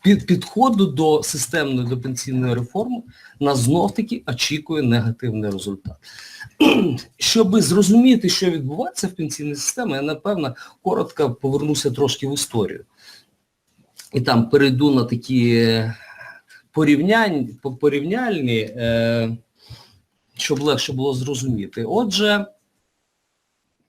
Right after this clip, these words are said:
кінець дев'яностих років, початок двохтисячних років, ми взяли в свій час, ну,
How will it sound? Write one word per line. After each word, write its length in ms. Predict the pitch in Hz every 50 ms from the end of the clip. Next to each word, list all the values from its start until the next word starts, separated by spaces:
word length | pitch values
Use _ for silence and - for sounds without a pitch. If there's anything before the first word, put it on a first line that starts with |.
| _ - - _ _ _ _ _ _ _ _ _ _ _
кінець 380 | - - 196 208 220 226 196 147
дев'яностих 680 | 135 156 165 160 165 180 180 156 - - 156 139 -
років, 480 | 147 151 147 - - 226 247 247 - -
початок 400 | 143 131 - 127 127 127 120 117
двохтисячних 800 | 117 117 127 123 - - 220 214 208 - - - 170 147 - -
років, 400 | 135 127 127 - 208 220 220 - _ _ - - - _ -
ми 200 | 156 185 202 175
взяли 680 | 135 120 131 175 196 208 208 190 185 180 160 160 - - _ _
в 80 | _ -
свій 220 | - - 135 131
час, 520 | 123 - 180 180 175 185 180 180 - - - _ _ _ _ _ _ - - - - - _ _ _ _ _ _ _ _ _ _ _ _ 120 - -
ну, 300 | 156 175 180 156 120